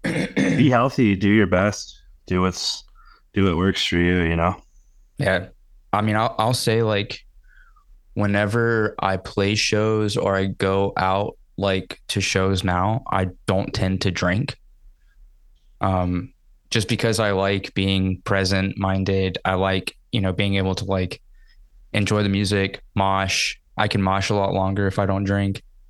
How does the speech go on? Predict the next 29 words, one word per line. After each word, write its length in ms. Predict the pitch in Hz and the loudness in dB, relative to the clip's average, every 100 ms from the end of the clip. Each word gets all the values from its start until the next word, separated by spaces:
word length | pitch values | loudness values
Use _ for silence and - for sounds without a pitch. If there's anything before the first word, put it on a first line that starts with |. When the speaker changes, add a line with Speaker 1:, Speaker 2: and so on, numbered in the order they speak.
| - - - | -20 -20 -14
Speaker 2:
For 80 | - | -8
sure. 260 | 85 85 87 | -4 0 0
Speaker 1:
Like, 400 | 95 90 - - - - | 0 -2 -4 -14 -16 -4
like, 420 | 98 95 90 - | 0 0 -2 -6
hang 220 | - 98 98 | -2 0 0
out 120 | 98 | 0
with 120 | 101 | -2
my 120 | 92 | -2
friends. 520 | 92 104 98 95 95 - - - | 0 0 0 0 -4 -8 -16 -6
A 60 | - | -2
lot 120 | 101 | 0
of 60 | 107 | 0
my 100 | 104 | -2
friends 340 | - 95 101 | 0 0 0
are 100 | 104 | -2
straight 300 | 101 - 98 | -2 0 0
edge. 420 | 98 95 92 - - - _ - | 0 0 -2 -6 -8 -20 _ -8
Um, 500 | 101 95 90 90 90 - | -4 -2 -2 -4 -8 -6
and 140 | 101 95 | -4 -2
so 500 | 101 98 95 90 - - - - - _ | 0 0 0 -2 -8 -20 -20 -20 -20 _
being 180 | 107 113 | 2 2
able 180 | 113 | 2
to, 120 | 110 127 | 2 0
like, 260 | 107 - - _ - - - - - - - | 0 -2 -12 _ -20 -20 -20 -20 -20 -20 -6
have 280 | 98 107 101 | 0 2 2
them 220 | 101 101 101 | 2 2 0
feel 300 | - 101 101 | 0 0 2
like, 340 | 98 95 92 | 0 0 0
uh, 500 | 95 92 92 92 90 | 0 0 0 0 0